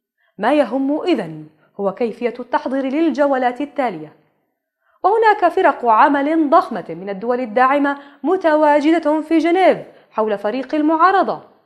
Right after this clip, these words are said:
الأولى بها أن تساعد على التقدم في هذه التفاصيل،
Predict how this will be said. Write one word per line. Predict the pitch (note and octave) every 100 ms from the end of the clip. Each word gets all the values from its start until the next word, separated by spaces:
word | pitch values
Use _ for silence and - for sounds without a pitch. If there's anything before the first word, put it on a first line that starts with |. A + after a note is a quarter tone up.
| _ _ -
الأولى | - G4 B4+ A4 F4
بها | C4+ E3+
أن | A#3
تساعد | C4+ - B3+ B3+ B3+
على | A3 G3+
التقدم | F3+ - G3 A3+ B3+ C#4+
في | C#4 F#4
هذه | D4+ D#4 D4+
التفاصيل، | D#4 D#4 D#4+ F4 F4 G#3+ F3